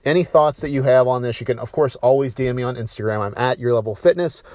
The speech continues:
or you can email me. That is Daryl at your level fitness dot com. That is D A R Y L at your level fitness dot com.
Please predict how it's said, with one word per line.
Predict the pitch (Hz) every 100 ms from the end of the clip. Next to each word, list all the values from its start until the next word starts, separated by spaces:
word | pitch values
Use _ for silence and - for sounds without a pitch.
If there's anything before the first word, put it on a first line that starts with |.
| - -
or |
you | 160
can | 175
email | 170 175 160
me. | 131 113
That | 135
is | 139
Daryl | 104 139 156 139 101 87
at | 135 156 - - 110
your | 117 139
level | 143 139
fitness | 123 143 120
dot | 135 120
com. | 143 131
That | 101
is | 104
D | 123 123
A | 123
R | 123
Y | 120 117
L | 120 -
at | - 175 - - _ _ _
your | - 120
level | 131 131 127
fitness | 135 123 -
dot | 117
com. | 120 117 -